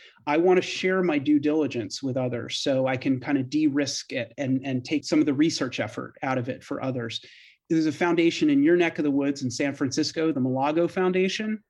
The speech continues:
has such a wonderful approach to aggregating funding. Uh, they, they do it in, in the most lightweight way,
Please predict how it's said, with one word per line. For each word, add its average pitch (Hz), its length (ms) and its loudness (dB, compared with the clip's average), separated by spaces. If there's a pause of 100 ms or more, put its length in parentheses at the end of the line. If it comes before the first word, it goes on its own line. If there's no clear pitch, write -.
(420)
has 180 240 -10
such - 440 -2
a 160 120 -2
wonderful 143 840 0
approach - 640 -4
to 131 260 -2
aggregating 139 680 0
funding. 127 680 -4
Uh, 170 80 0 (100)
they, 208 120 -4
they 208 180 -2
do 277 180 4
it 220 60 4
in, 180 240 2
in 175 140 4
the 180 40 6
most 180 220 4
lightweight 196 640 2
way, 131 560 0